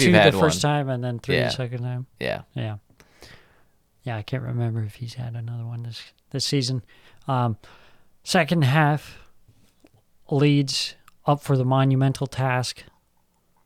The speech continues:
Speaker 2: They looked somewhat better, and then Arsenal was just kinda faltering at their chances to really kill off the game. And it was poor by Arsenal not to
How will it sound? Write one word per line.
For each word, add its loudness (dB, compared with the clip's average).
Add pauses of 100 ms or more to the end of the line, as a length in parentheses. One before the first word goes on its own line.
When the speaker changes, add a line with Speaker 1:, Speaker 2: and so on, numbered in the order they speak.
(600)
Speaker 2:
They 0
looked -4 (220)
somewhat 0
better, 0 (160)
and -2
then 0
Arsenal 0
was -2
just -4
kinda -2 (480)
faltering 0
at 0
their -2
chances -2
to -2 (960)
really 4
kill 2
off 2
the -4
game. 2 (1160)
And 0
it -2
was -4
poor 0
by -2
Arsenal -4
not -4
to -8